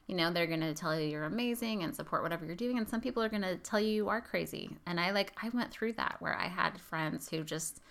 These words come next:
thought what the the journey or the road that I was carving out for myself was absolutely crazy,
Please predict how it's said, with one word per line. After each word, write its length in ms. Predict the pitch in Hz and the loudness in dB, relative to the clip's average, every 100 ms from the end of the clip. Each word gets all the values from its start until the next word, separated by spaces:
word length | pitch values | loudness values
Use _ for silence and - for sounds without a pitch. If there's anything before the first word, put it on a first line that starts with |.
| - - - - - | -20 -20 -20 -20 -8
thought 240 | - 180 - | 4 4 8
what 240 | 180 180 | 6 4
the 220 | 180 175 - 214 - - | -2 -2 -4 -14 -18 -4
the 380 | 175 156 151 151 | 2 4 4 2
journey 500 | - 190 185 175 160 | 0 2 4 4 2
or 140 | - 156 | 2 2
the 140 | 160 | 2
road 300 | 165 175 170 | 2 4 4
that 100 | 165 | 4
I 100 | 156 | 2
was 120 | 151 | 0
carving 340 | - 175 160 160 | -2 -6 -2 0
out 200 | 151 - | 0 -2
for 120 | - | -6
myself 340 | 156 151 147 151 | -4 -2 -2 -2
was 140 | 165 - | -4 2
absolutely 580 | 175 175 - 170 170 160 | 2 2 -2 -2 -2 -4
crazy, 640 | - 156 151 - 107 170 | -2 -2 -2 -4 -6 -8